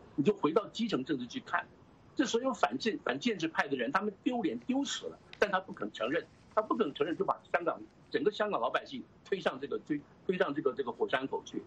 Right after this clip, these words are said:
所以现在不断一波一波的这个，这个示威抗争在出来，老百姓要的是非常非常简单跟清楚的，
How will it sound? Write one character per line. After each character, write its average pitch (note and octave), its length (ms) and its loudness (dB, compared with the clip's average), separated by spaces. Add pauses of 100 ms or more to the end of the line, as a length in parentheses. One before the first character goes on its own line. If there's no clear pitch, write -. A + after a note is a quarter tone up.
(280)
所 G#3+ 120 6
以 G3+ 60 -2
现 A3+ 140 0
在 G3+ 100 2
不 F#3 160 -2
断 F3+ 220 2
一 F#3+ 100 0
波 G3 340 2
一 F#3 100 0
波 D#3+ 240 0
的 C#3 80 0
这 B2 140 0
个， A2+ 100 -2
这 C#3 100 -4
个 A2+ 140 2 (180)
示 - 140 0
威 D3+ 140 0
抗 C3+ 200 0
争 A#2+ 120 -4
在 G#2+ 100 2
出 - 160 -4
来， G2 160 0 (220)
老 G3+ 160 2
百 G3+ 120 2
姓 G#3+ 140 -4
要 G#3 140 2
的 E3+ 80 -6
是 D#3 100 -6
非 A3+ 280 -2
常 D#3+ 200 -2
非 G3 220 -4
常 D3+ 180 0
简 G2+ 180 -8
单 B2 160 2
跟 C#3+ 140 -2
清 D#3+ 180 -2
楚 - 180 -10
的， - 100 -10